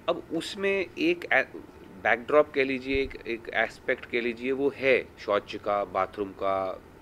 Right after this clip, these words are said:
स्व-, स्वच्छ अभियान का, but कहानी वो नहीं है।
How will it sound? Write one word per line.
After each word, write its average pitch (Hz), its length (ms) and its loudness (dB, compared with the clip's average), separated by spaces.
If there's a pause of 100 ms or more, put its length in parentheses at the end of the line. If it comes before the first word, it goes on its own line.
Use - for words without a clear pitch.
स्व-, - 260 -6
स्वच्छ - 260 -6
अभियान 92 360 -4
का, 92 280 -6 (540)
but 196 200 0
कहानी 143 380 0
वो 151 140 2
नहीं 92 240 -6
है। 67 60 -16